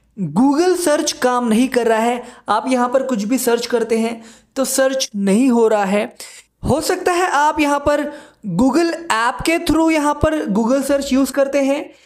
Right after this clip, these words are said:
या फिर यहाँ पर Chrome ब्राउज़र के through Google सर्च यूज़ करते हैं। तो किसी में भी आपको प्रॉब्लम आ रही है, सही करने का तरीका दोनों में सेम है। सबसे पहले आप एक चीज़ मेक श्योर कर लें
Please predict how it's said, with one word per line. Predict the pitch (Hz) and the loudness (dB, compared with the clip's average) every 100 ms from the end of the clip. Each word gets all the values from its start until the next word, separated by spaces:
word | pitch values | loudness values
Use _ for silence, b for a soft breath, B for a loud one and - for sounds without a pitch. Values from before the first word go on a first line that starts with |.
| B B | B B
या | 160 185 269 | -6 -2 -2
फिर | 302 349 | -2 -2
यहाँ | 311 269 269 | 0 0 0
पर | 277 285 285 - | 0 -2 -4 -10
Chrome | 247 254 330 311 | -2 0 0 0
ब्राउज़र | 262 233 247 | 0 0 -4
के | 240 262 | -4 -8
through | 254 262 208 | -6 -4 -2
Google | 208 202 214 | -2 0 0
सर्च | 220 190 196 | -2 -6 -4
यूज़ | 185 | -6
करते | - 175 175 165 | -4 -6 -4 -6
हैं। | 156 151 B B B B _ | -6 -12 B B B B _
तो | 214 | -4
किसी | 214 262 247 339 | -2 -2 0 0
में | 381 | 2
भी | 339 | 2
आपको | 320 294 302 | 2 0 -2
प्रॉब्लम | 277 247 247 | -2 0 0
आ | 240 233 | 0 0
रही | 233 | 0
है, | 240 254 269 B B B | 2 0 -4 B B B
सही | - - 247 294 | -10 0 2 2
करने | 349 302 269 | 2 0 0
का | 262 269 | 0 2
तरीका | 254 240 214 233 233 - | 2 0 0 -2 -2 -6
दोनों | 196 196 202 | -2 0 2
में | 214 208 | 2 0
सेम | 214 185 185 170 | 2 2 2 0
है। | 127 - - b b b b - | -8 -14 -20 b b b b -8
सबसे | 226 349 | -4 0
पहले | 349 330 330 339 | 0 2 0 0
आप | 240 247 247 | 0 0 0
एक | 262 254 - | -2 -2 0
चीज़ | 302 320 226 | 0 0 -2
मेक | 220 220 | -2 0
श्योर | - 262 | 0 0
कर | 262 262 | 0 0
लें | 247 247 247 | 0 -2 -4